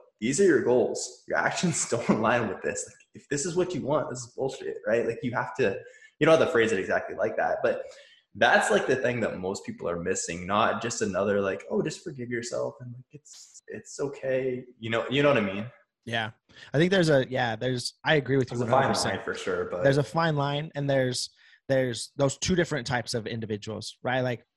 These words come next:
Speaker 2: there's those individuals that have big goals that are too soft on themselves and they need that kind of love. And then there are also people too that will come in that are,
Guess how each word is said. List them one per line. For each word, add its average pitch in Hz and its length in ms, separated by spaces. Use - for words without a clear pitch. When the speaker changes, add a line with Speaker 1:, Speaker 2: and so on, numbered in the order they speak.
Speaker 2:
there's 143 160
those 139 140
individuals 147 640
that 123 120
have 127 220
big 135 160
goals 139 280
that 127 120
are 113 80
too - 220
soft 131 280
on 143 80
themselves 147 480
and 117 80
they 123 60
need 120 180
that 110 240
kind 135 100
of 131 60
love. 139 260
And 135 100
then 151 100
there 143 160
are 127 120
also 131 480
people 120 500
too 202 280
that 131 160
will 127 100
come 135 240
in 131 200
that 123 140
are, 117 300